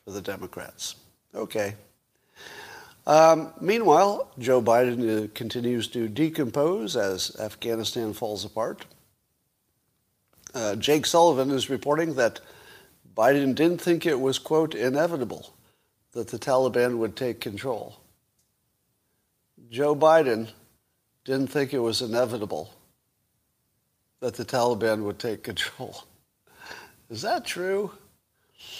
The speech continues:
You know, if, if I had seen this report and, uh, they had said it about Trump,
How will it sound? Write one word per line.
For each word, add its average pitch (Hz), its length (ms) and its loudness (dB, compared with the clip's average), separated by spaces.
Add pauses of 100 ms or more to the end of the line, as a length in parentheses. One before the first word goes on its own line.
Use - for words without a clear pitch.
(200)
You 156 120 2
know, 160 180 10
if, 160 440 4 (440)
if 156 180 2
I 196 120 4
had 240 140 -2
seen 196 280 0
this 160 240 2
report 143 600 2 (840)
and, 110 420 -2 (360)
uh, 107 180 0
they 104 160 -2
had 113 140 -2
said 135 220 2
it 123 60 -4
about 101 280 0
Trump, 139 400 -6